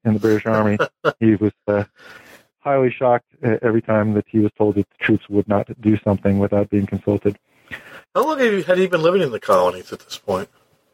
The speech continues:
Speaker 1: Uh, he had only been settled for, uh, a, a few years.
Speaker 2: Yeah, so he's,
Speaker 1: Uh,
Speaker 2: he's still an outsider then,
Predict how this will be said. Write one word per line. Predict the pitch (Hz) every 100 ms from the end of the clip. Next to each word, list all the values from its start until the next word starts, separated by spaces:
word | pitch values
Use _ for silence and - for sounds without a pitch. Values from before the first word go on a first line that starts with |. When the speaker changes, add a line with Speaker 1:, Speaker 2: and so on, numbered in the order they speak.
| _ _ _ _
Speaker 1:
Uh, | 151 151 151 143 - - - -
he | 170
had | 175
only | 226 240
been | 208 175
settled | 175 180 123
for, | 120 113 120
uh, | 123 113 120
a, | 127 131 - 127
a | 127
few | 165 156
years. | 143 151 90 - _ _ _ _ _ _ _ _
Speaker 2:
Yeah, | 175 175
so | -
he's, | 131
Speaker 1:
Uh, | 101 104
Speaker 2:
he's | 175 233
still | - 127 110
an | 101
outsider | - - 196 208 101
then, | 87 87